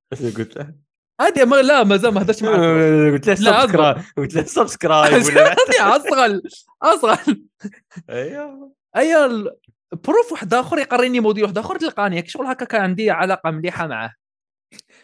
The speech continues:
Speaker 2: إيش خمس معايا كيما، قال لي: "هلو"، قلت له: "هلو ماي برادر". <laughs> قلت له:
Speaker 1: لا، لا، نضحكوا عليهم، على،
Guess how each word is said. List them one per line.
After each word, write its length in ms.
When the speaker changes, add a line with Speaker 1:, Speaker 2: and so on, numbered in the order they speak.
Speaker 2:
إيش 100
خمس 320
معايا 520
كيما، 360
قال 120
لي: 200
"هلو"، 340
قلت 140
له: 160
"هلو 260
ماي 200
برادر". 560
<laughs> 20
قلت 320
له: 160
Speaker 1:
لا، 80
لا، 360
نضحكوا 400
عليهم، 300
على، 300